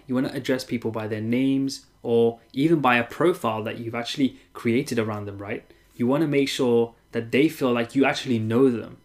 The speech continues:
That's what's important. Don't just try to sell a product or service constantly, telling them to buy, buy, buy. You really need to go ahead and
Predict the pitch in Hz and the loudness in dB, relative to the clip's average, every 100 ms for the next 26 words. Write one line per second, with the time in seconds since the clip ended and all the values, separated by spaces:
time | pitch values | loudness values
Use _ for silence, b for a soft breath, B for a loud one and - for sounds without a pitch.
0 | - 143 151 127 117 107 107 113 - 101 | -2 -2 -2 -6 -6 -6 -2 -2 -2 -14
1 | - _ - 143 170 170 143 127 127 - | -16 _ 4 6 6 2 2 2 2 -2
2 | 127 117 113 - 127 - 127 117 - 110 | 2 4 2 -2 -14 -2 0 0 -4 -6
3 | - 123 120 120 117 - - 123 113 104 | 0 2 2 0 -2 -4 0 0 -2 -8
4 | 107 107 110 b - 131 123 117 113 110 | -8 -10 -12 b -6 0 2 2 0 0
5 | 113 110 107 107 107 110 104 107 b b | 2 2 2 -2 -2 -4 -4 -8 b b
6 | b 127 127 120 120 131 135 135 123 120 | b 4 6 6 8 8 8 6 6 4
7 | 117 - 117 113 113 B - 123 123 123 | 2 0 2 4 2 B 0 2 4 2
8 | 117 110 113 | 0 0 -4